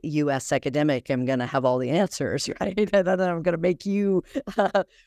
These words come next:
poor Brazilian, learn from me." It was never gonna be that. It was always gonna be the other way around. But also appropriation doesn't look quite like appropriation if it's, um,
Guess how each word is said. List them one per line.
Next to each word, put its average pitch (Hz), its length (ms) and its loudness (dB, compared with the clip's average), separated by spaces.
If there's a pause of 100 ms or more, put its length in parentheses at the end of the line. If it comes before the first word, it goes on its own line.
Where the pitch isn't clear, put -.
poor 240 240 2
Brazilian, 208 840 0
learn 247 300 4
from 185 160 -2
me." 160 160 -4
It 175 100 0
was 202 140 -4
never 254 340 4
gonna 165 180 -2
be 156 120 -4
that. 143 340 2
It 160 100 0
was 156 200 -2 (120)
always 190 240 2
gonna 143 200 -4
be 143 100 -4
the 131 160 0
other - 160 -2
way - 140 -6
around. 135 480 -2 (540)
But 196 200 6
also 202 600 0
appropriation 196 880 -2
doesn't 175 320 0
look 190 240 0
quite 170 260 -2
like 151 160 0
appropriation 156 800 -2
if 156 180 -4
it's, - 480 -6 (140)
um, 135 500 -2